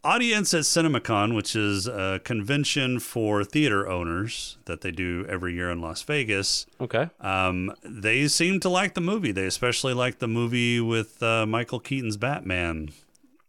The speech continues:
Speaker 1: or the parts of the movie with Michael Keaton's Batman.
Speaker 2: Well, who wouldn't? He's Batman.
Speaker 1: Right, right. And this is kind of a biased group because this is a bunch of cinema owners, so
Speaker 2: Mm-hmm.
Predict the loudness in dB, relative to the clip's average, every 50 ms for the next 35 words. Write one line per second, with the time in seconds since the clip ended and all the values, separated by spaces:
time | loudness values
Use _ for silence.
0 | _ _ _ _ _ _ _ _ _ _ _ _ -14 -8 -6 -6 -4 -2 0 0
1 | 0 0 -2 -4 -4 -4 -4 -4 -4 -4 -2 -2 -2 -2 -2 -4 -4 -2 -2 -2
2 | -2 -2 -4 -8 -6 -6 -6 -6 -6 -8 -8 -6 -6 -8 -8 -8 -10 -12 -12 -12
3 | -12 -14 -14 -16 _ _ _ _ _ _ _ _ _ _ _ _ -14 -4 2 2
4 | 4 6 6 6 6 6 6 4 4 4 2 -4 -8 -10 _ _ _ _ _ _
5 | _ -2 2 2 2 6 4 4 4 4 2 0 -2 -2 -8 _ _ _ _ _
6 | _ _ _ _ 4 4 6 6 4 2 0 -2 0 0 0 0 -4 -8 -6 -2
7 | 2 4 4 6 6 4 4 4 4 4 4 4 2 0 0 2 2 2 2 2
8 | 0 2 0 0 2 2 2 2 2 0 -2 -2 -2 -2 0 0 -2 -4 -6 -8
9 | -4 -2 0 0 0 0 0 0 0 0 0 0 0 0 2 2 0 0 -2 -4
10 | -2 -2 0 0 0 -2 -2 -2 -2 -2 -2 -2 0 0 0 0 0 -2 -2 -2
11 | -2 -2 -2 -2 -2 -2 -2 -4 -4 -4 -2 -2 0 0 0 0 0 0 0 2
12 | 2 2 0 0 -2 -2 -4